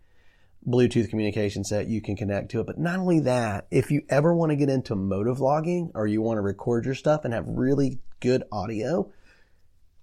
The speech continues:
while you're out on your trips, guess what? GoPros,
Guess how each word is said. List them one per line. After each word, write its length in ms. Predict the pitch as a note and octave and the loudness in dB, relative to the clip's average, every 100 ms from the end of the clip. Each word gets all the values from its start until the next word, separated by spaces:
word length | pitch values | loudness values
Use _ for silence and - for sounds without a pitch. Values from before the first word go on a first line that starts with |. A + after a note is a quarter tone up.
| - | -14
while 540 | A#2 A2 B2+ C#3+ D#3 | -4 4 6 6 4
you're 220 | D#3 C3 - | 2 0 0
out 200 | B2+ B2+ | -4 -4
on 100 | B2 | -4
your 140 | A2 | -4
trips, 640 | G2+ A2+ B2+ - - - - - - _ - | -6 -4 -4 -4 -8 -18 -20 -20 -20 _ -14
guess 220 | - - - | -10 -8 -6
what? 280 | C#3 B2+ - _ _ _ - - A#2 - | -6 -8 -14 _ _ _ -20 -18 -16 -2
GoPros, 580 | A#2+ A#2 C#3 D3 D#3 | 0 2 2 2 0